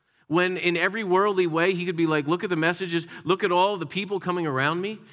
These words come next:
And he says, "No, I wanna point them to Christ." We see humility as well in Jesus' life when he wiped his disciples' feet.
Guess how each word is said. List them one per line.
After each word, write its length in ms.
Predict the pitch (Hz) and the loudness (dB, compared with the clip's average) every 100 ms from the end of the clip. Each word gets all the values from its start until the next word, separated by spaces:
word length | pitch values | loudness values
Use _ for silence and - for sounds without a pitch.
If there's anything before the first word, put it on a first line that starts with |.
| - | -8
And 80 | 156 | 0
he 80 | 170 | 2
says, 220 | 180 156 | 2 0
"No, 400 | 170 180 202 175 | 2 4 4 2
I 80 | 156 | 0
wanna 240 | 160 175 | 0 -2
point 240 | 151 180 170 | -2 -4 -2
them 100 | 156 | -4
to 80 | 147 | -4
Christ." 400 | 165 156 135 165 | -2 -2 -4 -6
We 120 | 180 | -6
see 440 | - 220 220 220 - - - _ _ | -4 -4 -4 -8 -18 -20 -20 _ _
humility 560 | - 185 180 202 185 | -4 0 0 0 0
as 120 | 165 143 | 0 0
well 280 | 160 185 | 0 0
in 80 | 160 | 0
Jesus' 340 | 135 190 185 143 | -2 -4 -6 -4
life 300 | 135 131 135 | -4 -2 -4
when 100 | 147 | -4
he 60 | |
wiped 320 | 139 160 170 | -2 -4 -4
his 100 | 156 | -10
disciples' 420 | 143 143 151 135 131 | -12 -10 -10 -10 -14
feet. 360 | 170 160 - | -12 -12 -14